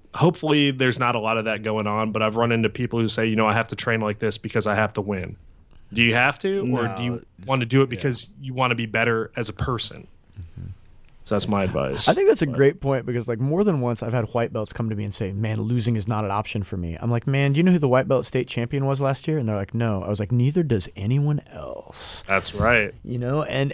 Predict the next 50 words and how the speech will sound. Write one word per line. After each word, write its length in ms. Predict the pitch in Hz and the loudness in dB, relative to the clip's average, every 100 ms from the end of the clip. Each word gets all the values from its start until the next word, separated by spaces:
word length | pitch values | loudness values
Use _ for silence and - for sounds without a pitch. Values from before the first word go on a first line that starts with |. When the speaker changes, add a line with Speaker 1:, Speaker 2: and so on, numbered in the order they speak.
| - | -2
Speaker 3:
and, 160 | 165 175 | -2 2
and 120 | 170 | 0
it's, 120 | - | 0
which 320 | - 156 165 | 2 4 6
is 40 | 185 | 4
not 100 | 196 | 2
to 60 | |
say 100 | 160 | 2
it's 80 | 127 | 0
not 100 | 120 | -2
important. 380 | 110 196 156 113 | -2 -2 -2 -2
You 80 | 110 | -2
know, 80 | 113 | 0
we 80 | |
all 100 | 117 | 0
have 160 | 117 110 | 0 -2
goals 480 | 143 139 135 127 117 | 2 4 4 2 -2
and, 320 | 107 101 101 | -8 -8 -6
you 80 | 113 | -6
know, 100 | 107 | -6
you 80 | 107 | -8
should 160 | - | -10
strive 540 | - - 127 123 123 110 | -12 -2 2 4 2 0
to 80 | |
improve 300 | 98 - 139 | -4 -2 0
yourself 260 | 123 - 110 | 0 0 0
and 80 | 110 | 2
be 60 | |
the 80 | 113 | 2
best 180 | 113 - | 0 -2
you 60 | 110 | -4
can 120 | 117 | 0
be. 160 | 185 151 | 2 2
But, 140 | 120 | 2
like, 200 | 98 107 | -2 -2
man, 480 | 143 185 170 123 117 | 0 2 4 2 0
at 100 | 135 | 0
the 100 | 165 | 2
end 100 | 185 | 4
of 40 | |
the 60 | 131 | 4
day, 120 | 131 | 2
you 120 | 127 | 2
know, 200 | 139 139 - - - - - | 2 0 -4 -20 -20 -20 -6
at 100 | 139 | 0
the 100 | 185 | 4
end 100 | 208 | 4
of 60 | 143 | 4
the 60 | 113 | 2
day, 540 | 131 123 110 101 | 4 4 2 0